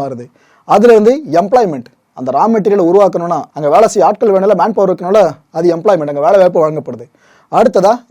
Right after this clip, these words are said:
growth, வளர்ச்சி, ஓகேவா? இது அந்த ஃபேக்டரி வளர்ச்சியும் எடுத்துக்கலாம், நாட்டோட வளர்ச்சியும் எடுத்துக்கலாம். நாட்டோட வளர்ச்சி எப்படி போறது இதுல அப்படின்னு கேட்டீங்கன்னா,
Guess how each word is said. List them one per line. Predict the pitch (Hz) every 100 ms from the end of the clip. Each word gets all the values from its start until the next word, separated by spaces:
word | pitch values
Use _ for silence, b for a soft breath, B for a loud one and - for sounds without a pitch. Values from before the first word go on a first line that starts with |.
| 143
growth, | 185 220 135 127 _ 131 143
வளர்ச்சி, | 190 226 - 113 _
ஓகேவா? | - 151 202 - b b
இது | 165 170
அந்த | 151 151
ஃபேக்டரி | 185 - 214
வளர்ச்சியும் | 208 196 233 226
எடுத்துக்கலாம், | 226 262 196 139 _ 151
நாட்டோட | 175 202 190 175
வளர்ச்சியும் | 151 180 247 165
எடுத்துக்கலாம். | 139 120 107 _ _ _ _ 170
நாட்டோட | 320 302 277
வளர்ச்சி | 233 214 202
எப்படி | 202 196
போறது | 185 165
இதுல | 151
அப்படின்னு | 147 202 185
கேட்டீங்கன்னா, | 160 185